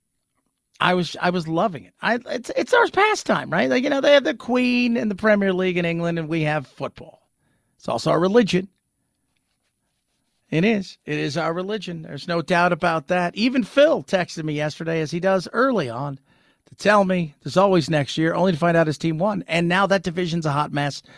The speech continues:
So there's a good chance seven wins get you in the playoffs in that division. Something else was interesting, though. How expensive is it to go to an N F L game? You know, Cardi B earlier, right? Talk about if you don't got a Cardi B, how you live,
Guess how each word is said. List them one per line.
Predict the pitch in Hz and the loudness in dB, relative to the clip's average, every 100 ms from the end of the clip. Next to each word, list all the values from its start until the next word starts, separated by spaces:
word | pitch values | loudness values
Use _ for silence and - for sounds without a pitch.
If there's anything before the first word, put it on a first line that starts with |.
| - | -20
So | - 180 | 0 0
there's | 160 | 2
a | |
good | 165 208 | 4 4
chance | 175 214 180 - | 4 4 4 0
seven | - 254 233 220 | 2 2 2 0
wins | 202 190 147 - | 0 0 0 -4
get | 175 - | -4 -2
you | |
in | 170 | -2
the | 143 | -2
playoffs | - 175 135 127 | 0 0 0 -6
in | - | -8
that | 120 117 | -10 -10
division. | 107 110 - _ _ - - _ _ _ | -14 -16 -16 _ _ -20 -20 _ _ _
Something | - 294 294 | 6 6 8
else | 262 247 220 | 6 4 4
was | 165 | 0
interesting, | 160 139 131 139 | 0 -2 -4 -4
though. | 127 - _ _ _ _ _ _ _ _ | -4 -8 _ _ _ _ _ _ _ _
How | - 247 277 | 0 4 4
expensive | 254 - - 220 202 - 165 139 - | 2 -4 -2 -2 0 0 -2 -2 -4
is | 196 190 | -2 -2
it | 208 | -4
to | - | -4
go | 170 165 160 | 0 2 2
to | 160 143 | 0 -2
an | 139 | -2
N | - 170 | -2 0
F | 165 151 | 0 0
L | 151 135 | 0 -2
game? | 123 117 127 | -4 -12 -6
You | 165 | 0
know, | 190 | 2
Cardi | 233 262 240 | 6 4 4
B | 233 311 | 2 4
earlier, | 220 151 139 127 | 4 2 -4 -6
right? | 123 151 180 | -4 -2 -2
Talk | 185 180 | 0 -2
about | 165 170 160 | -2 -4 -4
if | 175 170 196 | -4 -6 -2
you | |
don't | 233 | 0
got | 214 214 | 2 2
a | |
Cardi | 170 214 196 | 4 4 4
B, | 151 277 269 165 | 2 2 2 0
how | 139 208 | 0 0
you | 190 | 2
live, | 190 294 185 | 2 2 0